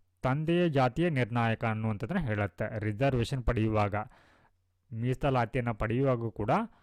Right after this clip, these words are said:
ಮಕ್ಕಳ ಜಾತಿ ಅನ್ನುವಂಥದ್ದು ತಂದೆಯ ಜಾತಿಯಿಂದ ನಿರ್ಧಾರ ಆಗತ್ತೆ ಅನ್ನುವಂಥದ್ದನ್ನ ಕೂಡ ಹೇಳಿರತ್ತ. ಹಾಗೆ ಇನ್ನೊಂದು ಪ್ರ-, ಪ್ರಮುಖ ಪ್ರಕರಣದಲ್ಲಿ, ಎರಡ್ ಸಾವಿರದ ಹನ್ನೆರಡರ ಪ್ರಕರಣದಲ್ಲಿ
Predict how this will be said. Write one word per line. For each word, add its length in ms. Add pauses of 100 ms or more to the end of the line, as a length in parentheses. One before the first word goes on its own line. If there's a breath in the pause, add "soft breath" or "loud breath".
(240 soft breath)
ಮಕ್ಕಳ 380
ಜಾತಿ 360
ಅನ್ನುವಂಥದ್ದು 520
ತಂದೆಯ 480
ಜಾತಿಯಿಂದ 400
ನಿರ್ಧಾರ 540
ಆಗತ್ತೆ 300
ಅನ್ನುವಂಥದ್ದನ್ನ 340
ಕೂಡ 180
ಹೇಳಿರತ್ತ. 580 (1000)
ಹಾಗೆ 460
ಇನ್ನೊಂದು 340
ಪ್ರ-, 280 (160)
ಪ್ರಮುಖ 340
ಪ್ರಕರಣದಲ್ಲಿ, 600
ಎರಡ್ 140
ಸಾವಿರದ 200
ಹನ್ನೆರಡರ 340
ಪ್ರಕರಣದಲ್ಲಿ 640